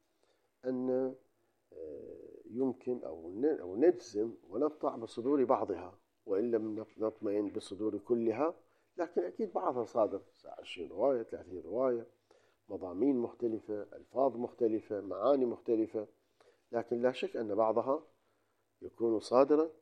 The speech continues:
وأن بعضها صادر فيكون هذا العلم الإجمالي منجزاً، فنجتنب عن الكل،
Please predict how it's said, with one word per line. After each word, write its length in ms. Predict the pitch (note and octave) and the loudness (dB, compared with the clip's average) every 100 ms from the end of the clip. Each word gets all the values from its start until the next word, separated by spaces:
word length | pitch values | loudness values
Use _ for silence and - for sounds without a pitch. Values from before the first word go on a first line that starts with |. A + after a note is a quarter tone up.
| _ _ _ _ - | _ _ _ _ 0
وأن 400 | A2 G2 D3 C3 | 2 4 4 4
بعضها 440 | A2 G#2+ G2+ F#2+ | 4 4 2 -2
صادر 480 | F#2 F#2 F#2 A#2 - - - | -2 0 2 2 0 -4 -6
فيكون 420 | G#2+ G2 - F2+ | -2 -2 -2 -2
هذا 200 | G2+ F#2+ | 0 0
العلم 200 | D2+ F#2 | -2 -6
الإجمالي 420 | F2 D#2 F2+ F#2 | -8 -8 -4 -4
منجزاً، 480 | D#2 G2 C3+ D3 E3+ | -2 -2 -2 -2 -6
فنجتنب 580 | E3 G2 A#2+ - E3 E3 | -6 -4 -4 -2 -4 -4
عن 160 | A2 - | -2 -2
الكل، 500 | - - D#3+ B2+ | 2 8 10 8